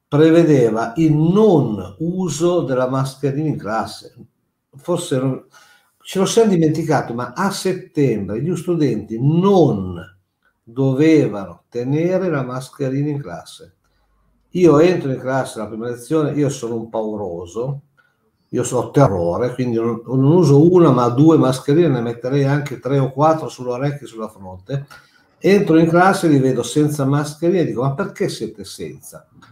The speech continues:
"Perché ci hanno detto che possiamo stare senza mascherine in classe, basta che rimaniamo a un metro."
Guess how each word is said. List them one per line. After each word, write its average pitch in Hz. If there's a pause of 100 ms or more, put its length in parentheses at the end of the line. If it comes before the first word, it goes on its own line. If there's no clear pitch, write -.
(680)
"Perché 107
ci -
hanno 156
detto 117
che 208
possiamo 127
stare 104
senza 117
mascherine 156
in 135
classe, 85
basta 170
che 170
rimaniamo 143
a 123
un 117
metro." 110